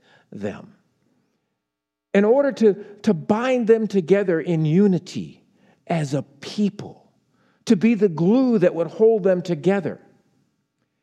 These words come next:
And so together, they then went out in the streets of Jerusalem and they preached Christ crucified and risen from the dead. And people believed and they were baptized. And what happened after that?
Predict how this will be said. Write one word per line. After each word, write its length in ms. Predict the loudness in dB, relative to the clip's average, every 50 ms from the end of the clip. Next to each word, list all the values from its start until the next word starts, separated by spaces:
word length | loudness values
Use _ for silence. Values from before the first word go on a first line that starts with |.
| _ _
And 160 | -2 0 0 2
so 200 | 2 2 2 2
together, 920 | 0 -2 0 0 0 2 2 2 2 2 2 2 0 0 0 -2 -6 -10 -16 -16 0
they 240 | 2 2 2 4 4
then 240 | 2 2 2 4 2
went 180 | 2 2 2 0
out 180 | 0 0 0
in 120 | 0 0 0
the 100 | 0 -2
streets 440 | -2 -6 -8 -4 -4 -4 -2 -2 -2
of 120 | -2 -2
Jerusalem 680 | 0 2 2 2 2 2 0 0 0 2 2 2 2 2
and 80 | 2
they 120 | 0 0 -2
preached 480 | -4 -6 -6 -6 -6 -6 -8 -14 -18
Christ 480 | -8 -6 -4 -2 0 -2 -2 -4 -10 _
crucified 720 | -6 -4 -4 -2 0 0 0 0 0 -2 -2 -2 -2 -2
and 180 | -2 -2 0 0
risen 300 | -2 -2 0 -2 -2 -2
from 180 | -2 -4 -4
the 80 | -2 -4
dead. 440 | -2 0 0 2 2 0 -2 -6 -10 -16 -20 -20 -6 -2
And 220 | 0 0 0 0
people 360 | 0 0 0 2 2 2 2
believed 680 | 4 2 2 2 2 0 0 0 0 0 -2 -2 -6 -14 -20 -8 -2
and 220 | 0 2 4 4
they 100 | 4 4
were 200 | 4 2 0 0
baptized. 1000 | 0 0 -2 -2 -2 -4 -8 -8 -4 -2 -2 0 0 -2 -4 -6 -10 -12 -18 -6 -2
And 180 | 0 0 0 2
what 200 | 2 0 0 0
happened 380 | -2 -4 -4 -2 0 0 2
after 320 | 0 0 -2 -2 -2 -2 -2
that? 420 | 0 -2 -4 -6 -10 -18 _ -20